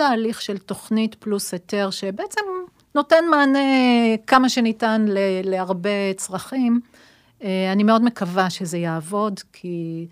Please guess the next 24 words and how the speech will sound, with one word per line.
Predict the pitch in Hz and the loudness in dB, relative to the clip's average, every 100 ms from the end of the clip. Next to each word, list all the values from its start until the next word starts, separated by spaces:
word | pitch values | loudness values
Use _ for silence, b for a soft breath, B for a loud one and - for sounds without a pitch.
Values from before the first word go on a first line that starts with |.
| b b b 196 | b b b -12
אה, | 196 196 196 196 190 196 190 | -8 -8 -8 -10 -10 -8 -6
במיוחד | 202 208 - 240 | -4 -4 -2 -4
כשנעשה | - 240 208 196 - 233 226 214 208 208 185 | -2 -2 -2 -2 -2 2 2 2 0 -2 -6
ונשלים | 190 185 - 220 208 | -8 -6 -6 -2 -2
את | 190 | -2
כל | - 196 196 | -4 -2 -2
התוכניות | 190 185 - 190 180 185 185 | -4 -8 -10 -8 -6 -6 -6
העירוניות, | 180 170 - 180 185 185 247 302 311 - b b 190 | -8 -8 -6 -4 -4 -2 -2 -2 -6 -16 b b -14
אז | - | -4
אין | 240 254 | 0 2
סיבה | - 202 208 | 0 0 0
שבניין | 208 196 196 196 196 196 | 0 -2 -2 -2 -2 -2
לא | 185 185 | 0 -2
יתקדם, | 190 - - 165 185 185 180 175 b b b | -4 -8 -10 -4 -4 -2 -6 -8 b b b
כל | 202 | -4
בניין | 190 185 185 | -2 -4 -4
בפני | 180 - 190 | -4 -6 -6
עצמו, | 180 - 269 247 | -4 0 0 0
כל | 202 | -2
עוד | 190 180 | -2 -2
הוא | 185 | -2
לא | 185 190 | 0 -2
חלק | - 196 180 175 185 | -2 -4 -4 -6 -8
ממתחם. | 180 170 170 - 247 | -8 -8 -10 -6 -4